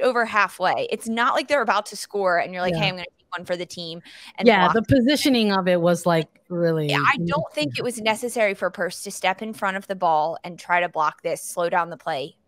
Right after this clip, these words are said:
Speaker 1: at all, at all.
Speaker 2: Yeah, it's, um, I just think it's, it just kind of, like, goes in line maybe a little bit with, like, just kind of Gotham's season to date, quite
Speaker 1: Mm-hmm.
Speaker 2: frankly. You know, it's like, I,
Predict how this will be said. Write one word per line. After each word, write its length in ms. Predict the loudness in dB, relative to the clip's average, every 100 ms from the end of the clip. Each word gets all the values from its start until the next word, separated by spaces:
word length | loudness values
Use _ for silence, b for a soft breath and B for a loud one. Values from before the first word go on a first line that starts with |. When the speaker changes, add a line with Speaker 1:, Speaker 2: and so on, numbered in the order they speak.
| _ _ _ _
Speaker 1:
at 240 | -8 -6 -6
all, 340 | -8 -10 -14 _ _ _ -10
at 140 | -6
all. 320 | -4 -4 -6 _ _ _ _ _ _ _ B B B 2
Speaker 2:
Yeah, 220 | 4 6
it's, 240 | 4 2 2
um, 400 | 2 2 -2 -4 _ _ _ _ -10
I 260 | -6 -4
just 220 | 0 0 0
think 140 | 0
it's, 320 | 0 -2 -4 -4
it 140 | -2
just 220 | 0 0
kind 180 | 2 2
of, 60 | 2
like, 140 | 2
goes 220 | 2 2
in 100 | 2
line 300 | 2 2 2
maybe 240 | 0 0 0
a 40 |
little 200 | 0 -2
bit 240 | 0 0 0
with, 220 | -4 -2
like, 440 | 0 -2 -4 -12 _ b b b b b b b
just 280 | -6 -6 -2
kind 180 | 2 2
of 140 | 0
Gotham's 760 | 0 0 2 0 0 -2 -4 -12 -16
season 540 | -6 -4 -2 -2 -2
to 120 | -4
date, 440 | -4 0 0 -2 -8 _ _
quite 220 | -2 0
Speaker 1:
Mm-hmm. 40 | 0
Speaker 2:
frankly. 720 | -4 -2 -2 -2 -2 -6 -4
You 120 | 0
know, 120 | 2
it's 240 | 2 0 2
like, 360 | 0 0 -4 b b b b b _ _ _ _ _ _ _ -6
I, 140 | -4